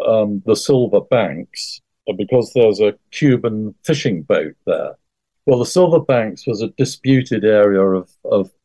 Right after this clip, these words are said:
coral reefs, very dangerous area of sea,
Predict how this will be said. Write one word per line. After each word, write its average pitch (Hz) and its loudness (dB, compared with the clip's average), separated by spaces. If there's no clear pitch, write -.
coral 98 2
reefs, 113 -6
very 123 4
dangerous 98 -2
area 80 -2
of 80 -10
sea, 78 -8